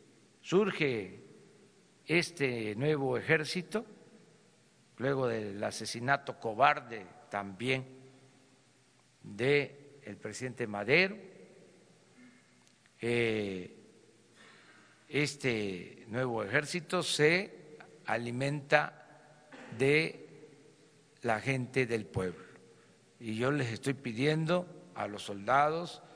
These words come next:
a los marinos, que nos ayuden para que haya seguridad, porque son muchos los homicidios, muchos los robos,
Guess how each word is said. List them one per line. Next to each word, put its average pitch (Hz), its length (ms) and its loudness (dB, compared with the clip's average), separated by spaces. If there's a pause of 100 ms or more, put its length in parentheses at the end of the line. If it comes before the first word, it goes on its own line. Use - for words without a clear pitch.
(360)
a 107 80 -6
los 101 180 -6
marinos, 143 480 -2
que 139 140 -4
nos 123 180 -6
ayuden 127 480 0 (440)
para 104 200 -2
que - 120 -6
haya 131 200 0
seguridad, 107 720 -2 (1500)
porque 135 600 2 (480)
son 127 380 -2
muchos 160 360 6
los 110 220 -4
homicidios, 135 920 -6 (240)
muchos 160 420 2
los 113 180 -4
robos, 143 760 -2